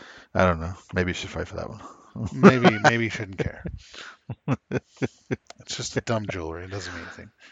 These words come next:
Speaker 2: You spent too much on it anyway, whatever it was. Uh, anyway. <laughs>
Speaker 1: Probably.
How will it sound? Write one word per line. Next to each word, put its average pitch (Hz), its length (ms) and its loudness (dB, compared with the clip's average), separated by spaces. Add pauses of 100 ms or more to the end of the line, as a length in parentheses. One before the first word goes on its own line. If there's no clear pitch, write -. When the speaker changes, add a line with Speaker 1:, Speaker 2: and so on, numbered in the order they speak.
(520)
Speaker 2:
You 110 80 -10
spent 135 200 -4
too 127 80 -4
much 117 180 -4
on 113 140 -2
it 101 100 -6
anyway, 85 240 -8
whatever 85 320 -6
it 85 60 -8
was. 87 260 -10 (440)
Uh, 101 340 -10
anyway. 87 160 -8 (720)
<laughs> - 0 - (760)
Speaker 1:
Probably. 85 320 -2